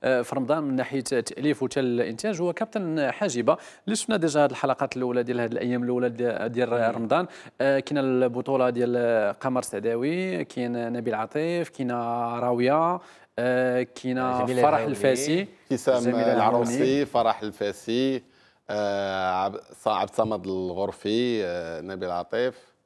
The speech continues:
Speaker 3: من الاخراج بيان سور، آه، ربيع الشاجيد اللي كنسلموا عليه بزاف، وانتاج الكتابه ديال انا ودريس وبشرى ملاك اللي كنسلموا عليها.
Speaker 1: آه، دولينا على القصه ديال هذا المسلسل وشنو يوقع في الاول اللي غادي ترتب عليه بزاف ديال الوقائع.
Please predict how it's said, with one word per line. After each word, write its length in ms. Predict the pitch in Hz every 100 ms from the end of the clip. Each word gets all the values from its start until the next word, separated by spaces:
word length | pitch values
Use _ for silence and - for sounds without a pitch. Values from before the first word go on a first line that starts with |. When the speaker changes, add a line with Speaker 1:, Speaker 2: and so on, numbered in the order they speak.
| _ _ _ -
Speaker 3:
من 100 | 104
الاخراج 440 | 113 131 - 120
بيان 200 | 107 117
سور، 220 | 110 - 107
آه، 640 | 95 98 95 87 80 -
ربيع 220 | 110 107
الشاجيد 340 | 95 - 101 107
اللي 140 | 98
كنسلموا 440 | 98 98 - 101 90
عليه 140 | 92
بزاف، 560 | 82 82 113 143 160 147
وانتاج 880 | 139 131 117 - - - 123 113 127
الكتابه 960 | 120 - 113 120 117 139 135 131 123 120
ديال 180 | 117
انا 140 | 117 113
ودريس 500 | 113 113 139 147 -
وبشرى 960 | 123 113 107 - _ - 120 117 120
ملاك 320 | 120 117 123 123
اللي 120 | 113
كنسلموا 420 | 110 - 110 101
عليها. 180 | 82 - - _ _ _ _ -
Speaker 1:
آه، 180 | 302 139
دولينا 360 | 139 190 190
على 100 | 151
القصه 500 | 147 - 165 - 160
ديال 200 | 139 120
هذا 360 | 120 117 113 110
المسلسل 680 | 110 113 120 - 127 - 156
وشنو 260 | 135 -
يوقع 280 | 135 123 147
في 120 | 120
الاول 380 | 135 127 147 208
اللي 260 | 220 147 143
غادي 160 | 156 143
ترتب 380 | 151 - 123
عليه 160 | 107 123
بزاف 280 | 101 113 135
ديال 140 | 113
الوقائع. 400 | 113 113 110 95